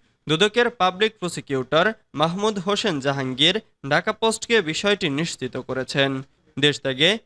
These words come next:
নিষেধাজ্ঞা দেওয়া মন্ত্রীরা হলেন সাবেক স্বাস্থ্যমন্ত্রী জাহিদ মালেক, সাবেক সমাজ কল্যাণ মন্ত্রী দীপু মনি, সাবেক শিক্ষামন্ত্রী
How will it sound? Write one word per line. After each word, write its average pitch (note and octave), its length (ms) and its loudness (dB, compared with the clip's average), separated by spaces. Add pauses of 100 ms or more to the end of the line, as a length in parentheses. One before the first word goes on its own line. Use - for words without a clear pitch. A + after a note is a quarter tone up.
(100)
নিষেধাজ্ঞা G#3 540 0
দেওয়া G#3+ 280 2
মন্ত্রীরা D3+ 500 -2
হলেন D3 400 0 (200)
সাবেক F3 480 0
স্বাস্থ্যমন্ত্রী D#3+ 800 -2 (280)
জাহিদ C3+ 320 -2
মালেক, C3+ 400 2 (260)
সাবেক E3+ 420 0
সমাজ F3 380 -2
কল্যাণ C3 400 0
মন্ত্রী B2+ 480 0 (260)
দীপু C#3+ 240 -6
মনি, C3+ 360 0 (200)
সাবেক F3 400 -2
শিক্ষামন্ত্রী E3 840 -2